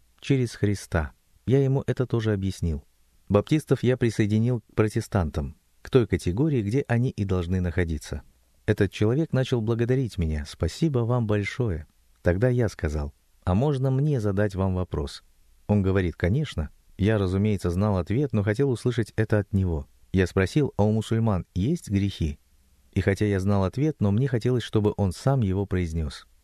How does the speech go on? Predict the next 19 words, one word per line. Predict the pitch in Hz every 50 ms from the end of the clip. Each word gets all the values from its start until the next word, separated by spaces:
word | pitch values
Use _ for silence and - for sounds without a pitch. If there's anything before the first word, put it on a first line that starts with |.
| _ _
«Да, | 90 90 135 160 175 151 -
у | - 101
нас | 120 139 135 -
очень | 143 139 135 131 127
много | 123 120 131 143 139 127 113
грехов, | 110 113 110 - - 147 120 92 -
я | - 104 110
даже | 120 117 120 117
всех | - - 135 123 -
их | 120 113 -
не | 113 110
знаю». | 107 104 117 120 104 82 73 69 - _ _ _ _ _
Тогда | - 87 92 110 120
я | 117 107
спросил: | - - 117 110 - - - 78 76 - - _ _ _ _ _ _ - _
«А | - 98 98
вы | 107 120 -
их | - 110 95 -
совершаете?» | - - 90 82 82 85 - - 160 156 120 - - 85 76